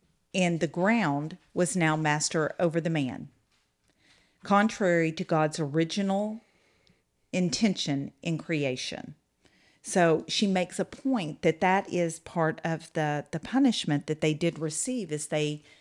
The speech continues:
you know, um, are now subject. This word that we were talking about, submission, can also mean subject.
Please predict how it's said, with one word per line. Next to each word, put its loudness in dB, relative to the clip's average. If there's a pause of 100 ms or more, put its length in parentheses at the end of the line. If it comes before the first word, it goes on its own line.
(460)
you -2
know, -2 (240)
um, -2 (100)
are 4
now 2
subject. -2
This -2
word 2
that 0
we 0
were -2
talking -2
about, -2
submission, 2 (500)
can 6
also 4
mean 6
subject. 2